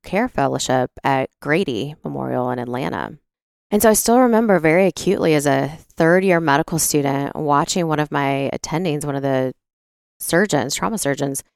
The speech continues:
in the middle of a twenty-four, thirty, thirty-six hour stint. And I'm watching him be able to orchestrate, 'cause it's really what it is. You know, when you're in the operating room, it's not just what the surgeon's doing, but it's what your trainee or your resident's doing. It's what your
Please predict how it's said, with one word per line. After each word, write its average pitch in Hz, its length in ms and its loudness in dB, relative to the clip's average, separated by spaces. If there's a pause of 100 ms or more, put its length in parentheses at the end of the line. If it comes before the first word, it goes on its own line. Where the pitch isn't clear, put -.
(240)
in 190 120 2
the 175 80 4
middle 180 300 4
of 180 240 2
a 175 280 4 (120)
twenty-four, 175 600 0
thirty, 180 640 0
thirty-six 175 560 0
hour 170 220 2
stint. 185 460 -2 (320)
And 214 120 4
I'm 214 80 4
watching 240 400 6
him 226 200 2
be 208 120 6
able 190 140 4
to 180 180 0
orchestrate, 175 800 2 (240)
'cause 214 100 -2
it's 220 140 2
really 233 260 6
what 208 200 4
it 151 120 2
is. 165 340 2
You 160 100 2
know, 156 60 2
when 160 120 0
you're 160 80 2
in 170 80 0
the 160 100 -2
operating 170 560 2
room, 151 260 0
it's 147 220 -2 (160)
not 196 240 0
just 185 220 0
what 156 160 0
the 151 80 -4
surgeon's 208 500 0
doing, 143 340 -2
but 147 120 0
it's 151 140 -4
what 151 220 0
your 143 640 -2 (240)
trainee 175 460 -2
or 165 60 2
your 139 180 0
resident's 156 500 0
doing. 156 300 2
It's 151 160 -8
what 131 180 0
your 131 320 0